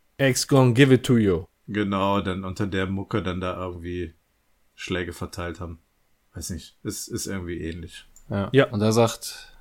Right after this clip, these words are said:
Speaker 3: Rick dann auch, höchste Zeit für ein Tänzchen zu Tony, Tony, Tone.
Speaker 2: Ah, okay, da sagt das. Ja, ich, mir ist noch aufgefallen, wie er sagte, "Schau auf meine Füße, Motherfucker."
Speaker 1: <laughs> Ja.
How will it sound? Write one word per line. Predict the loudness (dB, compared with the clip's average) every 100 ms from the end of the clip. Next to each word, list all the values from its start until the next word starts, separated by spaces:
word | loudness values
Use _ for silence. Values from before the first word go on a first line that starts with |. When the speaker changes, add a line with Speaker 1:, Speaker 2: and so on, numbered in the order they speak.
| -20 -10
Speaker 3:
Rick | -4 -2 0
dann | 0 2
auch, | 2 0 -4 -2
höchste | 0 0
Zeit | 0 0 0
für | 0
ein | 0
Tänzchen | 0 -2 -2 -4
zu | -2 -4
Tony, | -2 -2 0 0
Tony, | 0 0 0 -2
Tone. | -2 0 2 0 -2 -4 -8 -16 -20 -20 -6
Speaker 2:
Ah, | 0 0
okay, | 0 0 0
da | 0 -4
sagt | -6 -10
das. | -12 -12 -18 -20 _ -18 -8 2
Ja, | 4 6
ich, | 4 0 -4 -8 -2
mir | 4 4
ist | 8
noch |
aufgefallen, | 8 8 6 4 6
wie |
er | 6
sagte, | 4 2 0
"Schau | 2 2
auf | 2
meine | 0
Füße, | 0 -2 -2
Motherfucker." | -2 -4 -4 -8 -8 -10 -10
Speaker 1:
<laughs> | _ _ _ _ _ 4
Ja. | 6